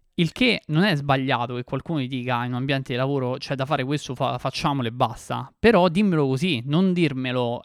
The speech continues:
eh, "Devi uscire dalla tua zona di comfort", perché a me non interessa nulla di uscire dalla zona di comfort, perché uscire dalla zona di comfort è una cosa oggettivamente stupida,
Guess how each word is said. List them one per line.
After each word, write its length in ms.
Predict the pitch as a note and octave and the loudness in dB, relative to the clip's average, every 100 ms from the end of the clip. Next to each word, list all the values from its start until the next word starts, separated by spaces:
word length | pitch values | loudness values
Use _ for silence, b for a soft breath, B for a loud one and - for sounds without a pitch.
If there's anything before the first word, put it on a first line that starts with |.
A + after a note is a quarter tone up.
| - | -14
eh, 300 | - C3 C3 | -8 -6 -6
"Devi 440 | C3 C3+ D#3 E3 E3 | -8 -2 0 0 -2
uscire 580 | D3+ - - G3+ F#3+ D#3 | -4 -6 -2 0 2 2
dalla 220 | C#3+ C3+ | 2 2
tua 160 | C3+ | 0
zona 240 | C#3+ D#3 C#3+ | -2 -2 -2
di 100 | C3+ | -2
comfort", 540 | C#3 A#2 - C3+ B2+ | -4 -6 -8 -12 -10
perché 240 | C#3 - G#3 | -10 -4 -2
a 20 | |
me 160 | E3+ | 0
non 140 | C#3+ B2+ | 0 0
interessa 480 | A2+ B2+ B2 - B2+ | -4 -4 -6 -6 -4
nulla 280 | F3+ C#3+ | -2 -2
di 100 | A2+ | -4
uscire 280 | B2 - C#3 | -6 -6 -4
dalla 180 | A#2+ B2 | -4 -4
zona 220 | C3 A#2 | -4 -6
di 60 | A#2 | -6
comfort, 500 | A#2 A#2 - - C3 | -8 -10 -14 -10 -6
perché 400 | C#3 - C#3+ B2 | -8 -4 -4 -2
uscire 420 | D3+ - - C4+ | -4 -6 -2 2
dalla 200 | E3 C#3+ | 4 4
zona 160 | D#3 D3 | 2 0
di 80 | C3 | 0
comfort 560 | C3 A#2+ - C3+ - D3+ | -4 -6 -8 -12 -6 -6
è 380 | - - - | -6 -12 -2
una 140 | E3 F3+ | 2 4
cosa 340 | A#3 A#3 A#3 | 6 6 2
oggettivamente 800 | E3 D3 D3+ F3 F3 G#3 G#3 G#3 | 0 -4 -6 -4 -2 -2 -2 -2
stupida, 680 | G3 - - A3 B2 A2+ A2+ | -4 -6 -4 -2 -2 0 -2